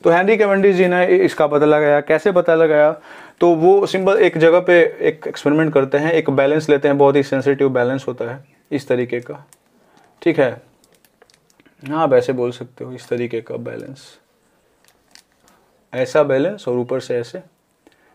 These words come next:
ऐसे होता है ना हमारे गांव में जो तराजू होता है ना, वो दुकानदार रखे हुए रहता है वैसा। और यहाँ पर उन्होंने एक बॉल यूज़ किया था इस तरीके का, है ना, जो यूनि-, यूनिट मास का था वन केजी and वन केजी, और यहाँ पे डिस्टेंस इनके बीच में कितने का था, वन मीटर का था,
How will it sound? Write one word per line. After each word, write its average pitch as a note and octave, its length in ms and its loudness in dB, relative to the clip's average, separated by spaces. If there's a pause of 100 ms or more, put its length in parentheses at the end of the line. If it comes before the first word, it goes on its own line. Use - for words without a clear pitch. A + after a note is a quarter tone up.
(140)
ऐसे G#3 200 0
होता F3 200 0
है E3+ 60 0
ना G3+ 100 -2
हमारे D#3 300 2
गांव D3 240 2
में D#3+ 80 0
जो D#3 60 2
तराजू C3+ 440 0
होता C#3 240 2
है E3 120 -8
ना, F#3 80 -10
वो C3 240 -8 (140)
दुकानदार B2+ 580 0
रखे B2+ 200 -2
हुए B2+ 120 -2
रहता B2 180 -8
है A#2 60 -8
वैसा। A#2+ 300 -8 (520)
और D3 120 4
यहाँ D#3 160 2
पर E3+ 80 -6
उन्होंने E3+ 260 0
एक D#3+ 160 -2
बॉल C#3+ 200 4
यूज़ C#3 220 0
किया C3 220 0
था C3 160 -6
इस B2 180 -8
तरीके B2 320 -4
का, F3 180 -10 (480)
है D#3 80 -2
ना, B2+ 300 -2 (400)
जो C3+ 80 4
यूनि-, D3+ 340 2
यूनिट D#3 220 2
मास C#3+ 220 0
का C#3+ 120 -2
था D3 140 -2
वन C3 260 -2
केजी B2+ 340 -2
and B2 100 -2
वन B2 220 -4
केजी, B2 340 -4 (480)
और B2+ 160 0
यहाँ C#3 180 0
पे C#3+ 100 2
डिस्टेंस C#3 400 -2
इनके C#3 160 0
बीच C3 220 -2
में C3 100 -4
कितने C3 260 -8
का C3 100 -6
था, C#3 120 -16
वन C3+ 220 -4
मीटर B2+ 280 -4
का B2+ 100 -4
था, C#3+ 220 -12